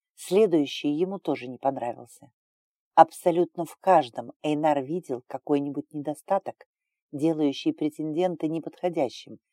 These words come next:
для знакомства с Ингой. И если это лучшие, то в царстве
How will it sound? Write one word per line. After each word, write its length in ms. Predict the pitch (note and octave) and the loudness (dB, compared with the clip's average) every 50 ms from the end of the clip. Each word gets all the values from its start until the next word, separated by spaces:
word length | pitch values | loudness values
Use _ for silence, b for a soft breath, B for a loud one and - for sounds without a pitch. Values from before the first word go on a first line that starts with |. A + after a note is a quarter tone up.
| _ _ _ | _ _ _
для 220 | - C#3+ C#3 D3+ C#3 | -10 -4 -2 -2 -2
знакомства 640 | - D3 D3 - - A2+ A#2 - - _ _ - | -2 -4 -6 -6 -6 -8 -10 -10 -14 _ _ -14
с 160 | B2 - - D#3+ | -14 -8 -6 -4
Ингой. 400 | C3+ A#2 A#2+ - A2 B2 A#2+ _ _ _ _ _ _ _ _ _ _ _ _ | -4 -4 -8 -12 -14 -14 -16 _ _ _ _ _ _ _ _ _ _ _ _
И 80 | - D#3+ | 0 2
если 440 | C#3+ C3+ D#3 E3 D3+ - - C#3+ A#2+ | 2 4 2 2 2 2 -2 -2 0
это 360 | - - C#3 C3+ - B2+ A2 | 2 2 0 0 0 -4 -6
лучшие, 640 | A#2 D3 F3 F#3 - - - - - E3 - - _ _ _ _ _ _ _ _ _ _ | -6 -6 -8 -8 -8 -10 -6 -6 -6 -6 -6 -10 _ _ _ _ _ _ _ _ _ _
то 120 | - E3+ | 6 6
в 100 | E3 - | 6 4
царстве 600 | - - - D#3+ D3+ D#3 - - _ - E3+ E3+ | -2 2 6 6 6 6 4 0 _ -2 -2 -2